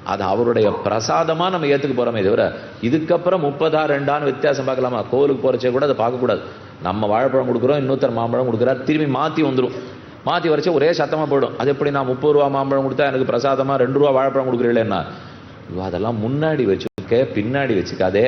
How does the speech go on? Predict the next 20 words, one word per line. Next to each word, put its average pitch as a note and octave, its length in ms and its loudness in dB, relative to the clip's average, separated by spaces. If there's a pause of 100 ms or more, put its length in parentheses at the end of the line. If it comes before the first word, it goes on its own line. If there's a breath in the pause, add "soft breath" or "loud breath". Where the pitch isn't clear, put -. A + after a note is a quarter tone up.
(320 loud breath)
அவருக்கு G#2+ 540 0
கண்டொருளை D3 520 0
பண்ணின B2 280 -2
விருப்பம் G#2 380 0
ரெண்டும் C3 400 0
ஒண்ணுதான், A#2 440 0
முப்பது A#2+ 380 0
ஒண்ணுதான்னு B2 480 0
சொல்லுகிறோம் C#3 480 2
இல்லையோ, A2+ 220 4 (500 loud breath)
அந்த G2+ 280 -4
ஆஞ்சநேயர் F#2+ 540 0
தான் D3+ 140 -2
வினய A2+ 320 0
ஆஞ்சநேயர். E2 560 -6 (180)
ஆக F2 220 -2
பக்தாஞ்சநேயர், A2+ 1040 -2 (440)
வீராஞ்சநேயர், B2 1000 2 (340)
வினய F3 340 2
ஆஞ்சநேயர், A2 600 0